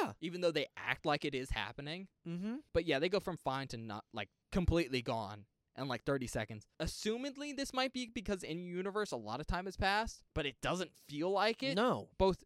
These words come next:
Speaker 1: how the movie is shot and also in universe, it feels like five minutes have passed. But then they split off from the group to go get help, during which Ed zombies out.
Speaker 2: Yep.
Speaker 1: So there goes James Cameron's character,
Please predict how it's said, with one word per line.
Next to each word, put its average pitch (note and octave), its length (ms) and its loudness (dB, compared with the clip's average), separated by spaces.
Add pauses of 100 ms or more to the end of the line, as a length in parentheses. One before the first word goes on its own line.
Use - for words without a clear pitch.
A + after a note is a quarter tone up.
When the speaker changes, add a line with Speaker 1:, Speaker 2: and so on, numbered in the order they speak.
Speaker 1:
how F#3 200 2
the F#3+ 100 -2
movie F#3 280 0
is B2+ 60 -2
shot D#3+ 320 2
and C3+ 100 -4
also C3+ 320 0
in B2 180 -6
universe, B2 460 -4
it F#2 140 -10
feels A#2+ 220 -4
like G#2 120 -4 (260)
five G2+ 220 -4
minutes A2 220 -8
have C3 100 -6
passed. C#3 500 -4
But D#3 100 8
then G3+ 160 8
they F#3 120 6
split F3 260 6
off C#3+ 160 6
from C3 160 -4
the A2+ 80 -4
group A2+ 340 -2 (500)
to C#3+ 80 -4
go B2 180 -4
get A#2 180 -8 (140)
help, A2 440 -4 (360)
during D#3+ 300 8
which C3+ 340 0 (140)
Ed D3+ 240 6
zombies A#2+ 420 0
out. G2 300 -2 (100)
Speaker 2:
Yep. C3 240 2 (160)
Speaker 1:
So B2 200 0
there C#3 200 4
goes A#2+ 440 2 (380)
James C3 240 2
Cameron's A#2 300 -2
character, G2+ 460 -4